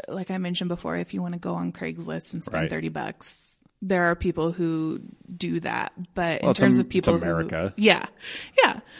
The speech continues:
Speaker 1: And I mean, that's fine if you're doing a birthday party for, like, two-year-olds, right? They don't care.
Speaker 2: Mm, yeah, sure.
Speaker 1: <laughs> Um, but in terms of people who, like, really make this their job and know how to make really great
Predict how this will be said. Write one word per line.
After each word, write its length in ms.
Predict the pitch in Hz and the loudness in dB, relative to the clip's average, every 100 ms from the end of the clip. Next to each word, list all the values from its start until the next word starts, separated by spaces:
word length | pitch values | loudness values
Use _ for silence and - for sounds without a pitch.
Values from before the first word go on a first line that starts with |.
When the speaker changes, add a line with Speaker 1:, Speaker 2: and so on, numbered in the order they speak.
| - - - | -20 -6 4
Speaker 1:
And 260 | 220 226 - | 6 8 6
I 140 | 220 | 6
mean, 240 | 226 220 | 8 8
that's 240 | 220 220 - | 6 6 2
fine 400 | - 190 190 190 | -4 -4 -2 -2
if 100 | 185 | -2
you're 80 | 180 | -2
doing 240 | 185 185 | 0 -2
a 40 | 175 | -4
birthday 800 | 175 165 - - - 175 180 | -8 -14 -14 -16 -10 -8 -6
party 220 | 180 - 190 | -6 -6 -6
for, 120 | - | -6
like, 160 | 190 | -6
two-year-olds, 480 | - 196 - - 196 | -2 -2 -2 -4 -4
right? 220 | 196 220 - | -4 -4 -4
They 80 | |
don't 140 | 202 196 | -4 -4
care. 220 | - 226 - | -2 -4 4
Speaker 2:
Mm, 440 | 262 240 208 - 349 | 6 6 4 4 8
yeah, 220 | 190 403 | 12 10
sure. 240 | - 294 | 10 8
Speaker 1:
<laughs> 520 | - - - 466 - - | 6 2 0 0 2 8
Um, 460 | 208 196 185 185 | 10 10 8 4
but 200 | 185 208 | 4 6
in 100 | 208 | 6
terms 220 | 220 226 | 6 4
of 60 | 214 | 4
people 260 | 220 202 196 | 2 2 2
who, 120 | 202 | 4
like, 160 | 180 175 | 2 2
really 220 | 180 180 | 2 2
make 220 | 170 170 | 0 -2
this 360 | 170 170 - - | -2 -2 -6 -12
their 200 | - - | -10 -8
job 720 | 190 254 262 262 240 233 202 - | -4 0 4 6 6 4 2 -2
and 720 | - 175 175 170 170 170 175 - - - - | -2 0 2 0 0 0 -2 -8 -20 -20 -6
know 300 | 190 185 180 | 0 2 2
how 120 | 180 | 2
to 60 | 175 | 2
make 260 | 170 160 170 | 2 0 -2
really 240 | 175 170 | 0 0
great 680 | 165 165 170 170 - - | -2 -4 0 0 0 -6